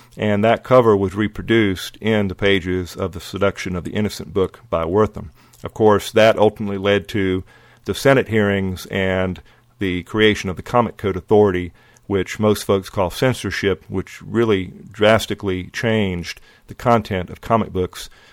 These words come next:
into the nineteen fifties. So, Phantom Lady number seventeen, drawn by Matt Baker, is that cover, and certainly, as I mentioned, one of the most recognized covers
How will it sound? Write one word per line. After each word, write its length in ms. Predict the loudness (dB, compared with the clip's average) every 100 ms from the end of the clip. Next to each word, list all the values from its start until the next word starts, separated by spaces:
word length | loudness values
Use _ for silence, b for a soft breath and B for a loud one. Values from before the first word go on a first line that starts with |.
| b
into 260 | -6 -4 -4
the 80 | -4
nineteen 480 | -2 -4 -6 -8 -4
fifties. 520 | -4 -4 -8 -16 -20 b b b -2
So, 440 | 6 8 8 4 _
Phantom 280 | 4 4 6
Lady 200 | 6 6
number 200 | 2 0
seventeen, 640 | 4 4 4 -2 -2 0
drawn 340 | 4 4 4 4
by 140 | 2
Matt 280 | 2 0 4
Baker, 400 | 4 4 0 0 b b -2
is 220 | -2 2
that 200 | 0 0
cover, 360 | 0 2 2
and 300 | 0 -2 -4
certainly, 440 | 0 2 2 2 -2
as 120 | 0
I 60 | -2
mentioned, 540 | -2 -4 -6 -8 -10
one 220 | -6 -4
of 60 | -4
the 60 |
most 320 | -2 -4 -2 2
recognized 800 | 2 0 -6 -4 -4 -4 -8 2
covers 460 | 2 2 -2 -10